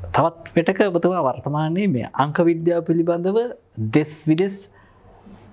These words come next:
සුපතර නමක් දිනා සිටින දේශකවරයෙක්. චරිත කිහිපයක් නියෝජනය කරනවා මේ චතුර උමගෙලිය කියන මහත්මයා.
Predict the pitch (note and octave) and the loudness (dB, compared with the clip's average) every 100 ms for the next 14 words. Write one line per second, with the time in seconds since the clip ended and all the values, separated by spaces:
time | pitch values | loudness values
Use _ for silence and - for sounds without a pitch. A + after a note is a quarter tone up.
0 | - - - - - B2 C3+ D3 D3+ A#2+ | -20 -20 -20 -6 -2 2 2 2 2 0
1 | B2+ - C3 B2+ B2 C#3 C#3 F3+ - _ | -2 -2 -2 -2 -4 -4 -2 -4 -6 _
2 | - - - - C#3 - - A2 - - | -20 -20 -4 2 2 0 -4 -4 -6 -12
3 | - - - - - - - - - D#3+ | -20 -20 -20 -20 -18 -16 -16 -18 -4 -2
4 | G3 A3+ A3 A#3 B3 G3+ G3 D3+ D3+ D3 | 0 0 0 0 2 2 2 2 0 0
5 | D3 A#2+ A#2+ A2+ A2 G2+ E2 - G#2+ B2 | -2 -2 -2 -4 -4 -6 -8 -14 -18 -18
6 | - - A#2+ - D3 B2+ B2 A2+ A2+ A#2+ | -6 -2 0 2 2 4 2 2 0 0
7 | A#2+ A#2+ A2+ D#3 - - | 0 -2 -2 -4 -8 -12